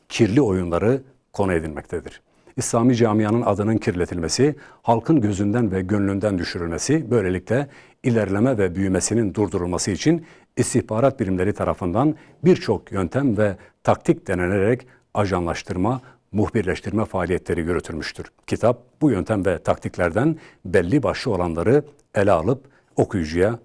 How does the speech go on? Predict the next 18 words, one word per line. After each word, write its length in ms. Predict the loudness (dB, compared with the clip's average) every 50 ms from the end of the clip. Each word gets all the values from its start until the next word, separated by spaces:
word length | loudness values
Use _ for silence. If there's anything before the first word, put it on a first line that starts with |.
| _ _ -2
takdim 360 | -2 -2 -2 -4 -10 -12 -12
etmiştir. 460 | -12 -12 -10 -10 -10 -12 -14 -20 -20 _ _ _ _ _ _ -20 -20 -20 -20 _ 0
Kitabın 400 | 2 4 4 6 6 4 4 2 2
öze-, 320 | 2 4 4 4 4 4 4
özetle 400 | 4 4 6 4 4 2 0 -2
mahiyeti 520 | 0 0 0 0 0 -2 0 2 0 0 2
bu 80 | 0
şekilde. 400 | -2 -2 -4 -4 -4 -6 -6 -4
Peki 280 | -2 -2 0 2 2 2
bu 80 | 2
kitap 280 | 0 0 0 0 0 0
okuyucuya 480 | 0 0 0 0 0 2 2 2 2 2
ne 100 | 2 0
kazandırır? 680 | 0 -2 -2 -2 -2 -4 -4 -2 -2 -2 -2 -4 -6 -12 -20 -20 -20 -20 -10 _ 0
Neden 360 | 2 4 4 4 2 0 -2 -2
okunmalı 400 | -4 -4 -2 -2 -2 -2 0 0
sorusuna 480 | -2 -2 -2 -2 -2 0 0 0 2 2
da, 120 | 0 0